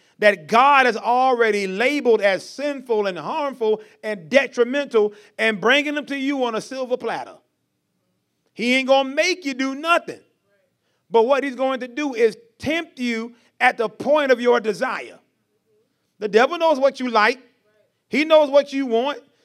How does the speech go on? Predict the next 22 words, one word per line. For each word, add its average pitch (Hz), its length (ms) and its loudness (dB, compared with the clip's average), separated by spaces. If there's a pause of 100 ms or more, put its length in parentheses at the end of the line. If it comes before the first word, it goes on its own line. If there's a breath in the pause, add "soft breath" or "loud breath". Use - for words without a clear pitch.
(180)
As 247 160 2
a 262 40 -4
matter 285 220 2
of 277 80 0
fact, 302 220 2
he 262 100 -2
spent 285 280 -2
all 285 300 4
your 285 440 0
unsaved 277 460 -6
life 294 360 -2
getting 285 320 -10
you 285 100 -8
to 269 80 -10
do 269 300 -4
the 262 100 -10
things 262 340 -4
that 247 220 -2
you 269 160 -6
liked 294 340 -6
and 247 120 -2
enjoyed. 262 580 -4